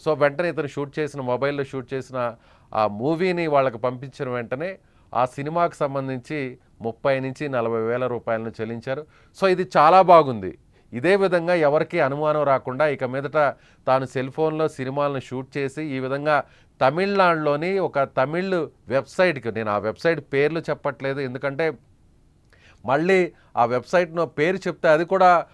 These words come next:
ఒక రకంగా ఆ వెబ్సైట్‌కి ప్రమోషన్గా మారుతుంది కాబట్టి, సినిమా ఇండస్ట్రీకి నష్టం వాటిల్లుతుంది కాబట్టి నేను ఆ వెబ్సైట్ పేరు నేను ఇప్పుడు ప్రస్తుతం చెప్పట్లేదు. So, ఆ వెబ్సైట్‌ని కాంటాక్ట్ అవుతూ అలా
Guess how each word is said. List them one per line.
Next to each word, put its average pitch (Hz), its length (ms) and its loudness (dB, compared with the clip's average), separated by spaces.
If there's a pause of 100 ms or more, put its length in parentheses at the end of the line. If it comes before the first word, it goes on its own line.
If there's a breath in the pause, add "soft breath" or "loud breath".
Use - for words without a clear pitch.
(140 soft breath)
ఒక 127 100 -4
రకంగా 151 260 0
ఆ 147 100 6
వెబ్సైట్‌కి 151 540 0
ప్రమోషన్గా 156 560 -4
మారుతుంది 123 500 -4
కాబట్టి, 120 380 -2
సినిమా 131 340 -6
ఇండస్ట్రీకి 135 640 -4
నష్టం 120 360 -6
వాటిల్లుతుంది 117 600 -4
కాబట్టి 113 480 -4 (260 soft breath)
నేను 113 140 -4
ఆ 107 80 0
వెబ్సైట్ 101 500 -6 (120)
పేరు 151 240 -2
నేను 131 240 -6
ఇప్పుడు 120 260 -8
ప్రస్తుతం 110 500 -10 (300 soft breath)
చెప్పట్లేదు. 80 480 -8
So, 170 140 -4
ఆ 131 220 4
వెబ్సైట్‌ని 156 580 -4
కాంటాక్ట్ 131 560 -2
అవుతూ 123 240 -4
అలా 151 320 2